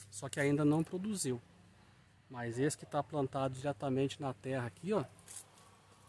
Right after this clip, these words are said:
tá carregado, ó. É isso aí, gente. Eu vou terminando por aqui. Estou aqui nesse pé de figo. Então, se você gostou da, das nossas dicas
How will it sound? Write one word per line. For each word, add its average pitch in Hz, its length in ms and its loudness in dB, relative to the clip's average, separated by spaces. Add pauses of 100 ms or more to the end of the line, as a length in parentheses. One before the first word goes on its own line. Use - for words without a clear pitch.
(1600)
tá 123 120 -12
carregado, 139 640 0
ó. - 340 -12 (960)
É 160 140 6
isso 196 220 4
aí, 190 180 6
gente. 165 280 2
Eu 147 80 2
vou 160 120 2
terminando 139 520 6
por 165 180 -2
aqui. 190 400 2 (960)
Estou - 260 -6 (100)
aqui 147 120 0
nesse 143 240 4
pé 131 220 2
de 143 100 0
figo. 202 440 2 (880)
Então, 180 160 -2
se - 140 -4
você 175 320 2
gostou 156 560 4
da, 147 120 4
das 139 220 0
nossas 131 360 0
dicas 165 600 2